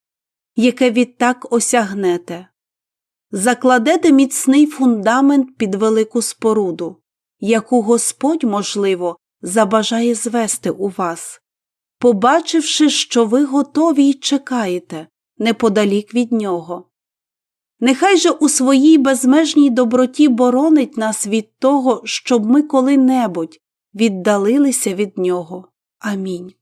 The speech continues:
Всі ви, напевно, добре розумієте те, що я оце щойно пояснювала. Та може трапитися, що тут з'явиться хтось із цим не вельми обізнаний.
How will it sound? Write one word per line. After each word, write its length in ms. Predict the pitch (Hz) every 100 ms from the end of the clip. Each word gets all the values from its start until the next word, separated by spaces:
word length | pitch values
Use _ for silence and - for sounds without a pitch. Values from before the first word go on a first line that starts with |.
| _ _ _ _ _ _ _ _ _ _ _ _ _ -
Всі 380 | - - 339 381
ви, 140 | 359
напевно, 540 | 320 311 320 302 294
добре 380 | 247 269 262 277
розумієте 1000 | 277 262 285 269 226 190 196 190 180 - _ _ -
те, 260 | 240 294
що 280 | 320 - 277
я 200 | 247 269
оце 400 | - 247 - 277
щойно 500 | 247 - 220 233 240
пояснювала. 1040 | 247 247 220 185 180 - 180 175 170 175 190 _ _ _ _ _ _ _ _ -
Та 120 | 233
може 300 | 254 247 240
трапитися, 880 | 233 247 302 285 269 220 - 220 196
що 280 | - 247
тут 260 | 233 320 311
з'явиться 600 | 247 269 311 302 302 277
хтось 560 | 254 - - 302 320 - -
із 240 | 240 -
цим 220 | - 302
не 160 | 294 302
вельми 400 | 269 214 185 190
обізнаний. 920 | - 185 196 170 190 175 175 165